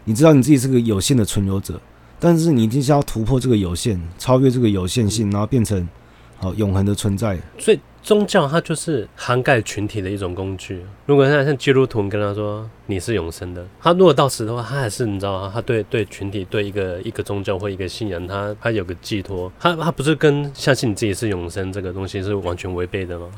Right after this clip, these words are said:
Speaker 1: 哪一个？相信这个永生？
Speaker 2: 你不是说“信我者得永生”，
Speaker 1: 嗯。
Speaker 2: 这句话其实是说你要相信自己是永生这句话。
Speaker 1: 嗯。
Speaker 2: 对啊，所以这，你看，信仰跟宗教它，它可以是矛盾的哦，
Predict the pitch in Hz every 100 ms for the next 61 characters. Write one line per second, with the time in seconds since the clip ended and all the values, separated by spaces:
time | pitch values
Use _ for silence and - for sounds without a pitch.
0 | - - 90 92 85 - - _ - -
1 | 110 120 113 104 80 80 90 87 _ _
2 | _ _ _ - 120 101 135 147 - 143
3 | 113 95 104 90 98 98 98 87 - 95
4 | 98 104 107 117 113 104 - 104 98 104
5 | 95 98 98 95 101 - - - - -
6 | - - 113 113 113 - 98 98 92 85
7 | 104 82 80 - 87 87 85 87 87 87
8 | 92 - 107 98 - - 135 139 185 202
9 | 123 139 120 104 - - 131 95 127 123
10 | 131 120 117 98 - 131 127 - - _
11 | - _ - 165 - 123 - 95 90 107
12 | 92 90 87